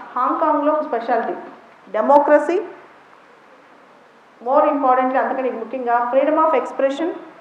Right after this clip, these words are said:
rule of law ప్రివైల్ అవుతాయి. చైనాలో ఇవి చాలా తక్కువ ఉంటాయి.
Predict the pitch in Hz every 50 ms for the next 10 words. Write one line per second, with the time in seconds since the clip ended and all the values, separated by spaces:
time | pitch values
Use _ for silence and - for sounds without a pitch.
0 | - 220 247 269 285 285 285 - 262 262 269 269 262 233 214 214 220 196 190 185
1 | 175 - 165 - - - - - - - - - - - _ - - - - -
2 | 269 269 294 311 311 311 311 311 311 302 262 262 240 226 220 214 - 226 208 180
3 | 196 180